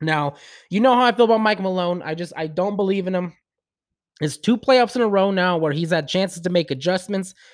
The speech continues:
and he's just done it way too late. And, you know, the great coaches in the N B A know how to make adjustments. Mike Malone obviously still figuring it out. I'm not a huge believer in Mike Malone. And if the Nuggets lose in this first round,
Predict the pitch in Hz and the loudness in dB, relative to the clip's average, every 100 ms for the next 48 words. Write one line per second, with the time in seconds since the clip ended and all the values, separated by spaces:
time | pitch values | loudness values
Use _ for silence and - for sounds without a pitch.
0 | _ _ _ _ _ - 185 151 135 240 | _ _ _ _ _ -4 -2 -2 0 -2
1 | 147 127 175 180 107 107 120 180 175 - | -2 0 2 2 -2 -4 0 0 0 -4
2 | 139 113 123 151 - 120 120 135 156 147 | -4 -2 -4 -4 -6 -10 -6 -2 -2 -2
3 | 143 220 254 190 190 170 160 160 135 139 | 2 2 2 2 0 0 -4 -4 -4 -2
4 | 135 131 117 - _ _ _ - 139 165 | 0 0 -2 -8 _ _ _ -6 0 4
5 | 160 151 139 131 131 120 117 117 - 113 | 4 4 0 0 -2 -4 -4 -4 -6 -10
6 | 107 131 156 156 151 147 143 139 - _ | -8 -4 -4 -2 -2 -2 -2 -4 -8 _
7 | _ _ _ _ _ _ - 147 147 - | _ _ _ _ _ _ -2 0 0 -2
8 | 139 - 143 151 131 123 131 160 208 185 | -4 -2 -2 -2 -2 -2 -2 0 0 2
9 | 160 147 131 123 113 117 117 117 117 120 | 0 -2 -4 -4 -2 -4 -4 -2 -2 -2
10 | 127 143 147 175 185 170 170 160 147 151 | -4 -6 -4 -4 -4 -2 0 0 0 -4
11 | 151 147 - 143 135 | -6 -6 -4 -4 -4